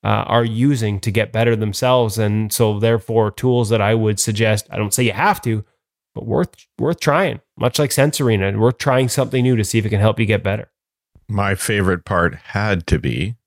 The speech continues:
Speaker 2: when Jack mentioned watching some of the drills at In Goal Mag.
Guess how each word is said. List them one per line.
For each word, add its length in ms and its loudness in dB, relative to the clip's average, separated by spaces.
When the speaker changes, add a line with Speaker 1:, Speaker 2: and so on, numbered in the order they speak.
Speaker 2:
when 200 0
Jack 380 -2
mentioned 800 -2
watching 480 0
some 240 -2
of 60 0
the 80 2
drills 360 0
at 80 0
In 140 0
Goal 160 -2
Mag. 300 -2